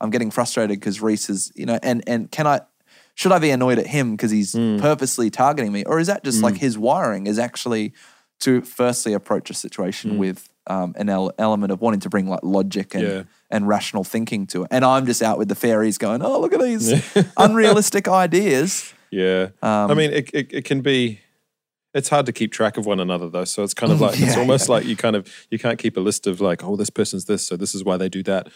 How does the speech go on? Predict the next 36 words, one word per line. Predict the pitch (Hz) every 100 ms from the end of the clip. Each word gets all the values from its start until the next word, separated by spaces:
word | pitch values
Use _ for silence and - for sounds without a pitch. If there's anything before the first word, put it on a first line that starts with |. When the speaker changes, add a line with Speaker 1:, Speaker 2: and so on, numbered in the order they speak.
| - _ -
Speaker 2:
But, | 110
Speaker 1:
We |
should | - 123
all |
Speaker 2:
um, | 131
Speaker 1:
get | 123
tattoos | 98 123 117 110 107
on | 110
our, | 104 101 104 -
on | 110
Speaker 2:
yeah. | 104 101 101
Speaker 1:
our | 104
arms. | 107 104 104
And | 104 113
<laughs> | -
Speaker 2:
Yeah. | 107 107 107 107 110 -
I |
mean, | 185
it | 202
can | 196
be | 175
s-, | -
it's | 156 131
certainly | - 196 160 110
helpful. | 107 117 - 98
Like, | 90 104
I |
mean, | 101
I | 95
think | 95 98
when | 95
we | 90
kind | 90 98
of | 92 - _ _ _ _ -
get | 104 95
into | 98 - 101 90 85 87